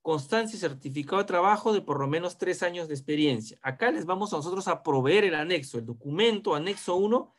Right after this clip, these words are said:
es para que demuestren su constancia de trabajo y la evidencia de los tres años de experiencia.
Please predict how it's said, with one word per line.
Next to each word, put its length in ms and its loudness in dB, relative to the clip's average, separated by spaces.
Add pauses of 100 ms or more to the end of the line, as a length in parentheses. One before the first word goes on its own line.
(240)
es 100 -14
para 240 2
que 120 0
demuestren 440 0
su 160 -10
constancia 500 -4
de 60 -4
trabajo 560 0 (640)
y 100 -6
la 80 -2
evidencia 460 0
de 40 -2
los 100 -4
tres 180 -4
años 200 -4
de 40 -8
experiencia. 640 -4